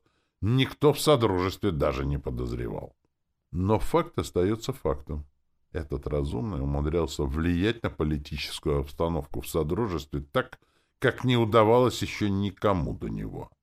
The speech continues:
Видимо, из-за этого обстоятельства всемогущий старик и приказал девушке рассмотреть вариант возможной ликвидации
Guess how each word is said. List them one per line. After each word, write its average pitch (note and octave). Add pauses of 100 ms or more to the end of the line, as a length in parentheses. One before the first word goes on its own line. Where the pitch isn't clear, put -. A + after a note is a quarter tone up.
(360)
Видимо, G2+
из-за F#2
этого F#2
обстоятельства F2+
всемогущий G2+
старик G2+
и -
приказал E2+
девушке B1
рассмотреть C#2+
вариант C#2
возможной C2+
ликвидации D2